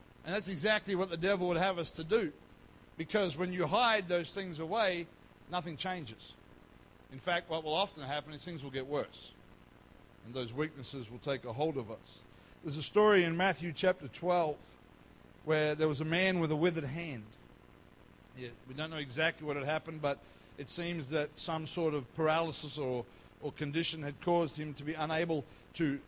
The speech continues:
extend his hand normally. It was, we would say it was shrunken, was held against himself, and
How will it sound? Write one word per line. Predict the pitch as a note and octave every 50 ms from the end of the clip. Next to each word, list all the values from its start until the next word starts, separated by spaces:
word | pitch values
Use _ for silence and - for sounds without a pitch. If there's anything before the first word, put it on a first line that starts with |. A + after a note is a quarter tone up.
| - - -
extend | E3+ - - - F#3+ E3+ E3 E3+ D3+
his | C3 D3+ C#3+ A#2+
hand | C3+ E3 E3+ D#3+ D3+ D#3
normally. | D#3 D#3+ E3 D3+ C#3+ B2+ A#2+
It | C3+ C#3
was, | C3 A#2+ - - -
we | D3+ C#3+
would | C#3+ C#3+ B2+
say | - D3+
it | C#3+
was | C#3 C#3+ -
shrunken, | - - - E3+ D#3+ D3 C#3+ - - - - - - - - - - - - - - - C3
was | A#2 - - -
held | A#2+ C3+ D#3+ D#3+ D#3 C#3+
against | C#3+ C#3 D#3 D#3+ D3 - -
himself, | C#3 C3+ B2 - - F#3 E3 C#3+ C3 A#2+ - -
and | D3 C#3 C3+ B2